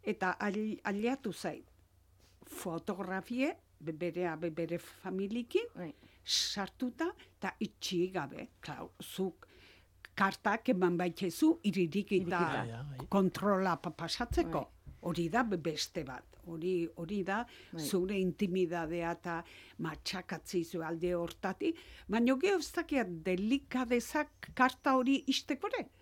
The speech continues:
Speaker 2: Ez.
Speaker 3: Ez,
Speaker 1: Alia-
Speaker 3: argi geratu da, ila.
Speaker 1: Aliatu zizaian karta irikita eta esan du, "Ez da posible."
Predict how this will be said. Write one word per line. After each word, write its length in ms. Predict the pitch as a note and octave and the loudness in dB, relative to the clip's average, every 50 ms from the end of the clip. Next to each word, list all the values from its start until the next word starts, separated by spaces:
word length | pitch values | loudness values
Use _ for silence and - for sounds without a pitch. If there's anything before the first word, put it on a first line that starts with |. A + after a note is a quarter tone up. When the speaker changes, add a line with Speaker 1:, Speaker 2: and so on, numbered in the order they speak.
| - | -12
Speaker 2:
Ez. 180 | - - F#3 - - - - - F3+ - | -8 -6 -6 -6 -8 -12 -14 -10 -6 -2
Speaker 3:
Ez, 180 | D3+ C#3+ B2+ C3 | 0 0 2 4
Speaker 1:
Alia- 300 | - B3 B3+ D3 E4 D#4+ | 6 8 8 10 10 10
Speaker 3:
argi 80 | D#3+ C#3+ | 8 8
geratu 280 | C#3+ C3+ C3 B2+ C3+ | 6 4 4 4 2
da, 120 | A#2+ A#2 A#2+ | 0 0 0
ila. 240 | B2 B2 A#2 A2+ - - _ _ | -2 -2 -4 -6 -8 -12 _ _
Speaker 1:
Aliatu 720 | - A#3+ B3 C4 C#4+ F4+ G4 G4 - - - - - D4 C4 | 4 6 6 8 8 6 6 4 2 -4 2 6 6 6 6
zizaian 680 | - - - B3 G#3+ - - A#3+ G#3+ B3+ D#4+ F4+ E4 - - - | 6 6 6 6 6 6 4 4 6 8 10 8 8 8 4 2
karta 440 | - B3 C4 C4+ - - - E4+ E4+ - | 4 4 4 4 2 2 4 4 4 4
irikita 480 | - G3 G3+ A3+ F3+ G#3+ E3+ - F3 E3+ | 4 2 2 2 2 2 0 0 -2 -2
eta 100 | - F3 | -2 -4
esan 220 | - - G3 F3+ | -2 0 0 0
du, 140 | E3+ E3 - | 0 0 -2
"Ez 140 | - - - - | -4 -10 -4 -2
da 100 | - A#3+ | -2 -2
posible." 720 | - - - - C3 - - - F#3 D#3+ D#3 D#3+ D3+ C#3 | -2 -4 -8 -8 -6 -4 -2 -2 -2 -2 -2 -4 -8 -10